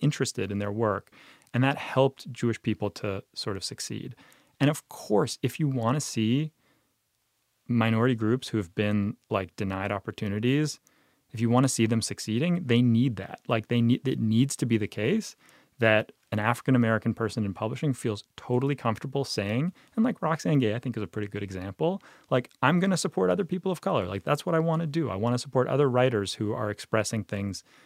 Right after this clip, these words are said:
similar to what I've expressed." But I think the problem is if the industry says, "No, no, no, we need people to be objective, we need people to be meritocratic,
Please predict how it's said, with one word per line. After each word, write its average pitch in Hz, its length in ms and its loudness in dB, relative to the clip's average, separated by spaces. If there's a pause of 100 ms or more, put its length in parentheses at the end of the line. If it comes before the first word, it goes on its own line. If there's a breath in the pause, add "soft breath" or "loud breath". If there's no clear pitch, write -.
(160 soft breath)
similar 110 380 4
to 104 80 0
what 98 160 -2
I've 95 120 -6
expressed." - 520 -8 (540 soft breath)
But 123 120 4
I 127 80 2
think 135 320 0
the 117 120 -2
problem 131 760 2 (360)
is 135 340 4
if 113 160 -6
the 117 100 -2
industry 123 480 0
says, 123 380 -2
"No, 131 260 6
no, 127 160 6
no, 113 180 4
we 104 140 -2
need 107 160 0
people 113 260 -4
to - 100 -12
be 92 140 -12
objective, 131 680 0 (400 soft breath)
we 107 100 -2
need 98 200 -4
people 101 300 -6
to - 120 -10
be 98 200 -6
meritocratic, 117 840 2